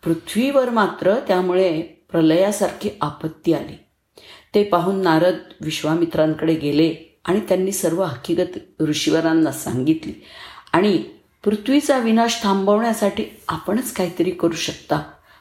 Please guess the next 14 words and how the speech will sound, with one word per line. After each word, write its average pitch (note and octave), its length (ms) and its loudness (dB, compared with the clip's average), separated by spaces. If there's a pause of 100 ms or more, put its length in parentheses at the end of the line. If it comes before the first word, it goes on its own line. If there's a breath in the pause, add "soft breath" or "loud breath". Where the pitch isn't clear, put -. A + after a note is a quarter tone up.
(140 soft breath)
अशी E3+ 240 0
विनंती F#3+ 500 2
त्यांनी F3+ 300 2
विश्वामित्रांना C3+ 840 0
केली. B2 300 -6 (640 soft breath)
विश्वामित्रांनी D#3 920 2
मग E3 280 -2
रामाला D3 520 0 (360)
आपल्या E3 300 0
वचनातून E3 680 0 (580)
आणि F3+ 260 2
पृथ्वीला F#3 680 0 (300)
संकटातून E3+ 840 0
मुक्त C3 300 -4